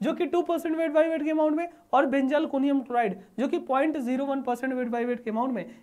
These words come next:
इस डेंटोजेल के अंदर मिलाया जाता है। इंडोको रेमेडीज लिमिटेड इसको मैन्युफैक्चर करती है, जो कि एक बहुत ही मानी जानी कंपनी है। रूम टेम्परेचर पे स्टोर कर सकते हैं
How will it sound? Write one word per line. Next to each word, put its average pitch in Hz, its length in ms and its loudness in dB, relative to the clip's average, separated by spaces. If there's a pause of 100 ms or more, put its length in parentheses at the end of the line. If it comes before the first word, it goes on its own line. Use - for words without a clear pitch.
इस 349 180 0
डेंटोजेल 262 640 0
के 247 100 -4
अंदर 240 200 -4
मिलाया 180 260 -2
जाता 214 280 -2
है। 294 340 -8 (200)
इंडोको 311 480 6
रेमेडीज 294 480 4
लिमिटेड 262 320 -2
इसको 247 200 -6
मैन्युफैक्चर 214 540 -4
करती 247 320 -4
है, 285 180 -2 (260)
जो 233 80 2
कि 240 140 -2
एक 175 120 -4
बहुत 254 260 6
ही 311 40 6
मानी 254 220 2
जानी 247 200 -2
कंपनी 240 320 0
है। - 340 -6 (100)
रूम 320 240 4
टेम्परेचर 285 460 2
पे 233 160 0
स्टोर 262 260 0
कर 277 140 0
सकते 269 300 -2
हैं 214 260 -2